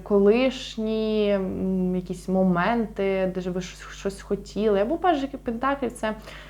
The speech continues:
може, якісь маленькі покупочки ви будете собі робити, і це буде дуже приємно. Але, скоріш за все, тут саме це буде якимось таким сюрпризом, неочікуване для вас, тому що це ніби хтось вам буде приносити оці маленькі такі якісь фінанси.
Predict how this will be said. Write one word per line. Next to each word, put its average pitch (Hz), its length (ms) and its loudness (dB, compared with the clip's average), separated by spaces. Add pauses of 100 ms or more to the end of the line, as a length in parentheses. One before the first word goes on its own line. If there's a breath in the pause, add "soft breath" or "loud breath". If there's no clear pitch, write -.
(160 loud breath)
може, 226 140 -2
якісь 226 140 -8
маленькі 226 320 2
покупочки 226 680 -2
ви 196 80 4
будете 190 360 0
собі 180 320 -2
робити, 214 520 2
і 220 240 0
це 226 140 -8
буде 208 160 0
дуже 202 240 -2
приємно. 190 840 0 (360 loud breath)
Але, 202 220 0
скоріш 349 320 2
за 240 100 4
все, 330 320 2
тут 226 160 0
саме 247 280 0
це 233 140 -4
буде 208 200 0
якимось 196 320 -2
таким 185 260 -6
сюрпризом, 247 580 0
неочікуване 196 600 0
для 185 200 -2
вас, 277 420 2
тому 208 220 -2
що 190 260 -6 (120)
це 214 220 -4
ніби 202 260 0
хтось - 640 0
вам 175 300 -2
буде 180 180 0
приносити 190 580 -4
оці 175 220 -8
маленькі 175 380 -4
такі - 280 -20
якісь 180 160 -14
фінанси. 294 520 -2